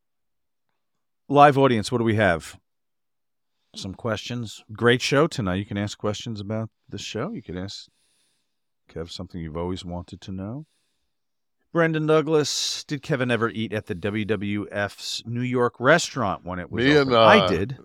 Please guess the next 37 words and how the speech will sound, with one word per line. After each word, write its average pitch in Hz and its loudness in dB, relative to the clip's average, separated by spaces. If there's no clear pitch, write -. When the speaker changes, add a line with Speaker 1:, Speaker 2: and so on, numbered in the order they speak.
Speaker 2:
me 131 0
and 120 -2
Billy 120 2
Speaker 1:
It's 107 -6
Speaker 2:
Gunn 113 4
Speaker 1:
terrible. 92 -8
Speaker 2:
were, 95 -4
um, 90 -8
we 104 -6
both 104 -6
had 101 0
our 92 -4
shoulders 101 -6
operated 90 -6
on, 85 -10
and 90 -6
I - -4
don't 147 0
know 185 0
if 160 -4
you 120 0
guys, 104 -2
if 90 -10
anybody 98 -4
was 85 -8
there, 107 0
but 87 -8
for, 90 -14
like, 90 -8
I 117 -6
would 143 2
do, 123 2
like, 101 0
a 101 -6
little 101 -2
stand-up. 101 -2
You - -20